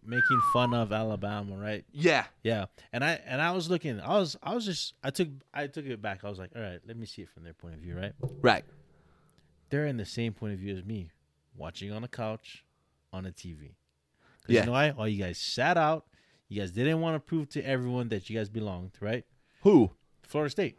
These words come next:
Speaker 2: Oh, they sat all their guys?
Speaker 1: A lot of guys sat out. That's why most of their, they got whooped that bad. If you really wanted to make a statement to everyone,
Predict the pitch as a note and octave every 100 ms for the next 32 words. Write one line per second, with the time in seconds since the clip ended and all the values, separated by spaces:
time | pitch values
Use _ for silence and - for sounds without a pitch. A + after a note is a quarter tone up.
0 | - D#3 C#3+ F3 - - B2+ D3+ E3 D3
1 | A2 C3 - A2+ C3 C#3+ D3 C3 D3+ D#3
2 | C#3+ C3+ - D3+ C3+ C#3 C3 C#3 A#2+ -
3 | - - - C3 A#2 A#2 F#2 F#2+ B2 -
4 | C3+ A2 G#2+ C#3+ G#2 - _ _ _ _
5 | _ _ _ _ - B2 D3 E3+ A#3 A#3+
6 | G3 F#3+ F3 E3+ D#3 B2 - F3 C#3 G#2+
7 | - A2 G#2 G2+ G2 F#2 F#2